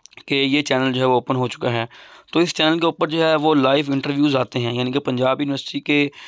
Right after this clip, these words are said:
जो, अ, तर्जमान हैं या पंजाब यूनिवर्सिटी के जितने भी जो हैं वाइस चांसलर हैं, जिसके भी हो, अ, तो जितनी भी हैं लाइव स्ट्रीमिंग यहाँ पर आती हैं। तो आप लोग काइंडली इस चैनल को यहाँ से सब्सक्राइब करके ये घंटी का बटन लाजमी दबा लें,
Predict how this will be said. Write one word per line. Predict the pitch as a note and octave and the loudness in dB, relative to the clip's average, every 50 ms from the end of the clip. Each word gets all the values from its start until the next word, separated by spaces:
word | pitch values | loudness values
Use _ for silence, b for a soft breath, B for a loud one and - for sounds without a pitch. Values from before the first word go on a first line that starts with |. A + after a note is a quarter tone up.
| B B B B - | B B B B -2
जो, | C3 C#3 C#3+ D3 D3 D3 D3+ D3 | 2 4 4 6 6 4 4 2
अ, | C#3 - - - B2+ C3+ C3 C3 | 0 -2 -4 -4 -2 0 0 0
तर्जमान | B2+ - C3+ B2+ A#2+ C3 B2+ C3 C3+ C#3+ C#3+ D3+ D3 | 0 -2 -2 0 0 0 2 4 4 4 2 2 2
हैं | C#3+ C#3 | 0 0
या | C#3 C#3 | 0 0
पंजाब | C3 B2+ C3 B2+ B2+ B2+ C3 C3 | 0 0 0 0 2 2 2 2
यूनिवर्सिटी | C3+ C#3+ C#3+ C3+ C3 - - C3+ | 2 0 0 -2 -2 -4 -8 -4
के | C3 C#3+ | -4 -2
जितने | C3 C3+ B2+ - D#3+ E3+ F3 F3+ | -2 -4 -8 -4 -2 0 0 2
भी | F3 F3 E3+ E3 E3 - | 2 2 2 2 0 -2
जो | - C3+ C#3 | 0 0 2
हैं | C3+ C3 C3 B2+ B2+ - - | 2 2 2 0 0 -2 -2
वाइस | A#2 B2 B2+ C3 B2+ | 0 0 0 0 0
चांसलर | - - C#3 C3 C3 - D3+ C#3+ C3+ | 0 -2 -2 -2 -2 -2 -4 -4 -2
हैं, | C3 C3 | -2 -4
जिसके | C3 C#3 C3 - - D3+ | -4 -6 -6 -2 0 2
भी | D3+ D3 | 2 4
हो, | C#3 B2 A#2 | 2 2 0
अ, | A#2+ B B B B B B B B B B B - C3+ C3+ C#3 C#3 C#3 C#3 C#3 | -2 B B B B B B B B B B B -2 0 2 4 4 4 2 2
तो | C3 D#3 | 0 0
जितनी | C#3+ C#3 C#3+ C#3+ D#3+ E3+ | -2 -2 -2 -2 -2 -2
भी | E3+ E3+ F3 | 0 2 2
हैं | E3 D3+ D3 | 2 2 2
लाइव | C#3 C3 C3+ C#3 C#3+ | 2 2 2 0 0
स्ट्रीमिंग | - - C#3+ C#3 C#3+ C#3+ C#3 | -2 -2 -2 0 2 2 2
यहाँ | C3+ C3 B2+ | 2 0 0
पर | C#3 C3+ | 0 -2
आती | B2 B2 A#2 - D3 D3 | -2 -2 -4 -2 0 0
हैं। | D3 C3+ | 2 2
तो | C3+ C3 | 4 4
आप | B2+ C3 C3 C3+ | 4 4 4 2
लोग | D3 D3+ - | 0 0 0
काइंडली | - C3 C3 C#3 D3 D3 | 0 0 2 4 2 2
इस | C#3+ - | 0 0
चैनल | - C3 C3 C3 | -2 -2 -2 -2
को | B2+ - C3 | 0 0 2
यहाँ | B2+ B2+ C3+ C3+ | 2 2 0 0
से | B2 C#3 C#3 C3+ | 0 -2 -4 -4
सब्सक्राइब | - - C3 B2 - - - - A#2+ C3 C3 | -2 -2 -2 -2 -4 -4 -2 0 0 0 0
करके | - - C#3 D3 C#3+ D3+ D#3 - C3 | 0 -2 -2 0 0 -2 0 0 0
ये | B2+ C3+ C#3+ | 2 0 2
घंटी | C3 C3 C3 A#2 A2 C3 C3+ | 2 2 -2 -2 -2 -2 0
का | C#3+ C#3+ | 0 2
बटन | B2+ B2 B2+ C3 C3 | 2 2 0 2 2
लाजमी | B2 B2 B2 A#2 B2+ C3+ | 2 2 2 2 0 -2
दबा | C3+ B2+ B2 A#2+ A#2+ | 0 0 2 0 0
लें, | A2 A2+ | 0 -4